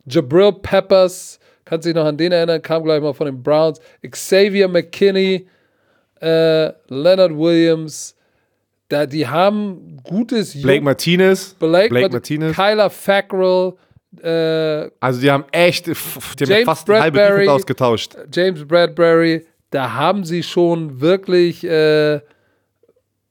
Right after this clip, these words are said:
Speaker 1: viel, viel frisches, frisches Fleisch für den,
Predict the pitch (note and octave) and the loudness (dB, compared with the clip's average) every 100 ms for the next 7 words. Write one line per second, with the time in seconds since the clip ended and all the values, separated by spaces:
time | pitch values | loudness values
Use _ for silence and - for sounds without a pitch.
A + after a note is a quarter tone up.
0 | _ _ - - G3+ B3 B3+ - G#3+ G#3+ | _ _ -20 -4 0 2 0 -4 0 4
1 | G#3 - - D#3 G#3 - G#3 F#3+ - - | 2 0 -14 -4 -4 0 0 0 -6 -18
2 | _ _ - E3+ G3 G#3+ - - - - | _ _ -8 -4 0 -2 -4 -18 -16 -4
3 | D#3+ G#3 G#3+ - E3 D#3 D#3 | 0 2 0 0 0 0 -2